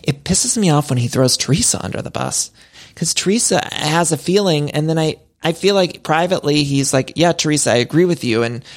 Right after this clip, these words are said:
how you feel about your brother." But then the minute other people come around or they're doing a scene with the sister-in-law and the brother,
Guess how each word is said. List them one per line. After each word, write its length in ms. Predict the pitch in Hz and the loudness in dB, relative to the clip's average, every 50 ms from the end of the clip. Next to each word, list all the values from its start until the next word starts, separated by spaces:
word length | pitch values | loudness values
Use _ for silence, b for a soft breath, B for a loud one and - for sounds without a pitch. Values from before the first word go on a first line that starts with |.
| B | B
how 120 | B 143 139 | B 0 0
you 60 | 135 | 0
feel 200 | 135 - 139 135 | 2 2 2 2
about 220 | 120 - 127 - | 2 2 0 0
your 60 | 101 117 | 0 0
brother." 220 | 131 127 127 123 B B B B B | 0 0 -2 -2 B B B B B
But 140 | - 147 - | -4 0 0
then 160 | 180 175 175 | 0 2 2
the 40 | 170 | 2
minute 280 | 170 185 185 185 180 | 2 2 2 2 0
other 260 | - 160 165 165 175 | 0 0 2 2 2
people 300 | 175 - 170 175 - 175 | 2 0 -2 0 0 0
come 200 | 170 - 165 147 | 0 0 -2 -2
around 300 | 147 147 147 151 151 151 | 0 0 0 0 0 0
or 60 | 143 135 | 0 0
they're 120 | 135 127 | 0 0
doing 200 | - 160 156 147 | 0 0 0 0
a 40 | 139 | 0
scene 300 | - - 156 156 160 151 | -2 -2 -2 -2 -2 -2
with 160 | 143 139 - | -2 -2 -2
the 360 | - 131 123 117 113 80 82 | -2 0 0 0 0 0 -2
sister-in-law 720 | - - - 160 160 - - 160 156 147 143 143 143 143 139 | -2 -2 -2 -2 -2 -2 -2 -2 -2 0 0 2 2 2 2
and 180 | 107 117 123 120 | 0 0 -2 -4
the 40 | |
brother, 460 | - - 165 208 196 160 147 143 143 | 0 2 2 4 4 4 2 0 0